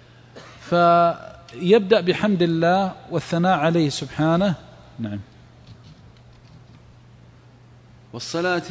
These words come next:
Speaker 2: والصلاة على رسول الله صلى الله عليه وسلم.
Speaker 1: الصلاة على رسول الله صلى الله عليه وسلم، هذا طبعا مذهب الشافعية والحنابلة، يشترطون في الخطبة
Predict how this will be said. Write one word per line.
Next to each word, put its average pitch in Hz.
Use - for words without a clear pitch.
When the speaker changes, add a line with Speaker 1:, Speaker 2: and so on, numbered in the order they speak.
Speaker 2:
والصلاة 170
على 165
رسول 160
الله 170
صلى 160
الله 160
عليه 156
وسلم. 143
Speaker 1:
الصلاة 214
على 196
رسول 190
الله 185
صلى 170
الله 170
عليه 156
وسلم، 151
هذا 226
طبعا 175
مذهب 175
الشافعية 165
والحنابلة، 156
يشترطون 151
في 139
الخطبة 151